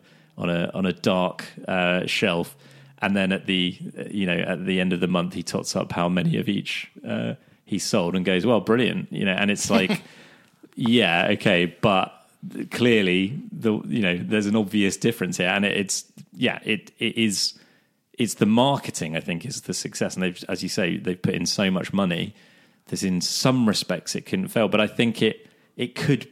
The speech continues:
be even bigger if you brought cricket fans along with you. And it's, it's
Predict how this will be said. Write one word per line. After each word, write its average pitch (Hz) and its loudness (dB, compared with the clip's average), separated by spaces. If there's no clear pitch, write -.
be 113 2
even 110 0
bigger 92 0
if - -6
you 101 -2
brought 107 0
cricket 127 0
fans 92 0
along 98 2
with 104 0
you. 87 -6
And 87 -4
it's, - -8
it's - -10